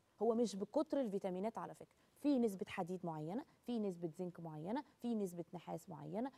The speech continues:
الفيتامينز المعروفة اللي هي فيتامين سي وإي ودي، فيتامين دي اللي بيساعد على التغذية وعلى الترطيب وعلى إنتاج الشعر، هو ده موجود في المكمل الغذائي.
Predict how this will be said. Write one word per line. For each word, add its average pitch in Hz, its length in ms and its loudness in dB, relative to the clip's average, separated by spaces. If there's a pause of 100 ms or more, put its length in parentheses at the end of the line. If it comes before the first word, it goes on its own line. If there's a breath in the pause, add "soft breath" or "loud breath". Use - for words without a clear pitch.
(160 loud breath)
الفيتامينز 180 680 -2
المعروفة 180 680 -2 (180 soft breath)
اللي 175 120 -2
هي 170 60 0
فيتامين 175 400 -2
سي 175 340 -6
وإي 165 480 -6
ودي، 156 440 -2 (200 soft breath)
فيتامين 185 500 0
دي 170 220 -2
اللي 151 140 -6
بيساعد 165 440 -2
على 175 200 0
التغذية 170 580 -2
وعلى 160 200 -4
الترطيب 175 520 -6
وعلى 165 260 -4
إنتاج 180 320 -4
الشعر، 294 360 -4 (240 loud breath)
هو 294 160 6
ده 254 120 6
موجود 247 280 0
في - 80 -4
المكمل 233 380 0
الغذائي. 208 340 0